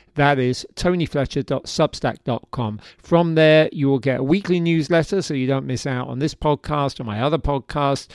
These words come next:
Uh, you also don't miss out on any events I may have coming up and anything else that, uh, is of note. There's, uh, a midweek update that has lots of recommendations with it. And then there's a weekend long article. And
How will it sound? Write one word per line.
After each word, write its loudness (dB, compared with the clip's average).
Uh, 0
you 6
also 2
don't 0
miss -4
out 0
on -2
any -4
events -2
I -2
may 0
have -6
coming -4
up -2
and 0
anything 0
else -2
that, -4
uh, 2
is 0
of 2
note. 2
There's, 0
uh, 0
a -6
midweek 0
update 2
that -2
has -2
lots -2
of 0
recommendations 0
with 2
it. 2
And 0
then 0
there's 2
a 0
weekend -2
long 2
article. 2
And 0